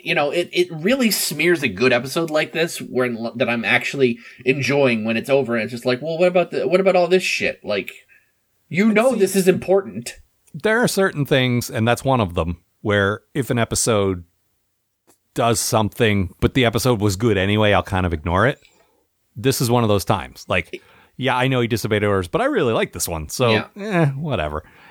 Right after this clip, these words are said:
Speaker 2: And this is
Speaker 1: No.
Speaker 2: one of those rare times, we've run into this less than ten times so far, I would say, but
Speaker 1: Mm-hmm.
Speaker 2: I would call this good for Star Trek, not just good for Voyager.
Speaker 1: Yeah.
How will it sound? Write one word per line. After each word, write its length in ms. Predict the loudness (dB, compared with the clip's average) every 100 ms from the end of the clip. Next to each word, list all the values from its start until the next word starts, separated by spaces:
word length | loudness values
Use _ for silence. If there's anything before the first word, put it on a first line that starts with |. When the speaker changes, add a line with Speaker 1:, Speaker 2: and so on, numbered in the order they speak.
| -2
Speaker 2:
And 140 | 0
this 120 | 2 2
is 60 |
Speaker 1:
No. 60 | 0
Speaker 2:
one 80 | 0
of 60 |
those 180 | 0 -2
rare 380 | -4 0 2 2
times, 340 | 2 0 2
we've 160 | 2 2
run 140 | 2
into 180 | 2 2
this 260 | 0 -2 -4 _ -8
less 340 | -2 0 0
than 200 | 0 0
ten 320 | 0 -2 0
times 380 | 0 2 0 0
so 160 | 0 0
far, 300 | 2 0 0
I 40 |
would 140 | -4
say, 280 | -6 -6 -8 -4
but 140 | -2
Speaker 1:
Mm-hmm. 260 | -2 -4 -8 -12 _ -2
Speaker 2:
I 100 | 0
would 160 | 0
call 220 | -2 -2 2
this 200 | 0 0
good 300 | -2 -2 -2
for 100 | -4
Star 220 | 0 0
Trek, 240 | 0 -4
not 260 | -2 -4 -2
just 200 | -6 -4
good 160 | -6 -6
for 100 | -8
Voyager. 520 | -8 -8 -12 -20 -10
Speaker 1:
Yeah. 200 | -4 -4